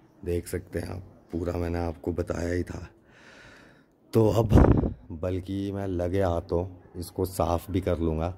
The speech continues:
वो तो चलिए हम वीडियो के बाद कर लेंगे, वो तो क्या दिखाएंगे आपको, because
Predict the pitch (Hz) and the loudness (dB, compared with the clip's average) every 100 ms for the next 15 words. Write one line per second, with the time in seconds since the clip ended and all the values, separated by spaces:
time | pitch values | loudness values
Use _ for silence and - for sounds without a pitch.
0 | - - - - 80 92 101 98 95 98 | -12 -20 -20 -4 0 2 2 2 2 2
1 | 101 98 98 98 95 85 87 87 90 90 | 2 0 -2 -2 -2 -2 -2 0 0 -2
2 | 98 95 76 80 87 85 87 80 80 78 | -2 -2 -2 -2 -2 -2 -2 -2 -2 -2
3 | 85 - - - - - - - 80 80 | -6 -12 -20 -20 -20 -20 -14 -4 -2 2
4 | 87 80 87 92 90 90 87 90 95 95 | 0 2 0 0 -2 0 2 2 0 -2
5 | 92 92 92 95 95 101 | -2 -2 0 4 4 2